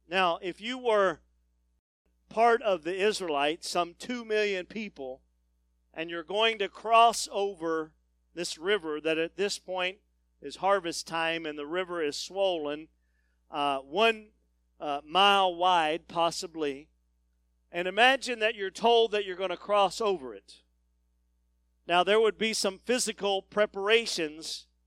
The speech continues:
to make that possible. You might want a life jacket. You might want a, uh, something to get prepared, but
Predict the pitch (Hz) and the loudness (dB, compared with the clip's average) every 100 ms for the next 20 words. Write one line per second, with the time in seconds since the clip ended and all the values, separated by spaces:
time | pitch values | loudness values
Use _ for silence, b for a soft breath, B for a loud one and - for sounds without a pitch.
0 | _ _ _ _ 156 165 165 156 156 - | _ _ _ _ -8 -4 -4 -2 -4 0
1 | 180 175 - 117 - _ _ _ _ _ | 0 0 -6 -16 -20 _ _ _ _ _
2 | _ _ _ _ _ _ - 185 233 254 | _ _ _ _ _ _ -12 -8 4 6
3 | 277 269 208 208 208 202 247 233 - 165 | 6 2 2 4 4 6 6 4 0 -2
4 | 123 - - _ _ _ _ _ _ _ | -2 -10 -20 _ _ _ _ _ _ _
5 | _ _ 170 208 247 254 247 214 208 180 | _ _ -4 4 6 4 2 0 0 -2
6 | - _ _ - 175 175 170 - 233 233 | -4 _ _ -2 4 4 4 4 4 6
7 | 233 220 196 180 220 233 - 190 - 240 | 2 0 -2 2 2 2 -2 -6 2 6
8 | 240 208 190 185 185 | 6 4 2 2 2